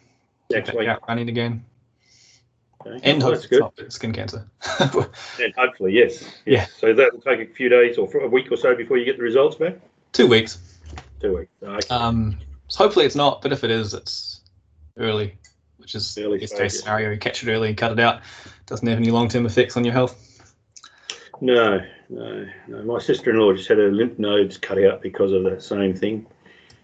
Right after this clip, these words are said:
Speaker 1: And
Speaker 2: Mm.
Speaker 1: hopefully that's, uh, all gonna turn out, all turn out good too. But yes, one more week of lockdown, and hopefully then we'll be out to get out and do a bit more running in the, running in the, uh, trails around Auckland. I'm, uh,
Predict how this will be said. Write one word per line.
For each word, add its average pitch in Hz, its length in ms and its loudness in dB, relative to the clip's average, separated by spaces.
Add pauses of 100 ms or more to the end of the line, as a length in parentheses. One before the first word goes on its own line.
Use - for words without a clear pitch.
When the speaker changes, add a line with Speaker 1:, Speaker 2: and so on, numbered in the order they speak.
(400)
Speaker 1:
And 131 200 -6
Speaker 2:
Mm. - 60 -4
Speaker 1:
hopefully 104 360 -2
that's, - 440 4
uh, 98 260 0 (200)
all 113 180 2
gonna 110 180 -2
turn 117 260 -2
out, 113 180 -2 (600)
all 127 240 0
turn 127 200 2
out 117 160 -2
good 135 200 8
too. 131 320 6 (2750)
But 170 100 8
yes, 175 460 8
one 165 140 6
more 180 160 8
week 170 180 6
of 165 80 8
lockdown, 165 380 4
and 135 80 -6
hopefully 156 340 -2
then 156 160 -4
we'll 160 140 -2
be 147 200 0
out 147 160 -4
to 135 200 -8 (320)
get 139 200 2
out 120 100 -6
and 131 80 -12
do 135 100 2
a 123 60 -2
bit 139 120 -6
more 131 120 -2
running 131 240 -2
in 127 80 -4
the, 117 140 -6 (1120)
running 160 220 6
in 151 120 2
the, 131 400 0
uh, 123 40 -4
trails 139 420 0
around 131 260 -2
Auckland. 156 340 4
I'm, 123 260 -4
uh, 120 240 -6